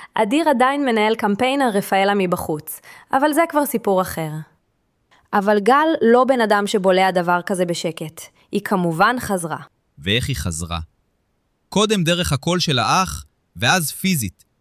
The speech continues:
Speaker 2: ישר לפנים של רפאלה, והטיחה בה, "ביץ'."
Speaker 1: והמשפט שהיא זרקה, אני עוד שומעת אותו.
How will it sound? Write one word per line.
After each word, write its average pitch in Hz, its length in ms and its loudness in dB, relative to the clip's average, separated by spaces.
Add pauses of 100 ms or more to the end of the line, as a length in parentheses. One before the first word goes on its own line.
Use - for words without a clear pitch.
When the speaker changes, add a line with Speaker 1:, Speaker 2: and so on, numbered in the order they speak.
(120)
Speaker 2:
ישר 180 480 -2
לפנים 151 400 -4
של 139 140 -6
רפאלה, 135 560 -2 (300)
והטיחה 117 600 -4
בה, 196 220 0 (540)
"ביץ'." 101 600 -4 (540)
Speaker 1:
והמשפט 196 640 0
שהיא 254 220 2
זרקה, 190 440 0 (200)
אני 190 180 2
עוד 175 120 0
שומעת 175 420 -2
אותו. 156 240 -8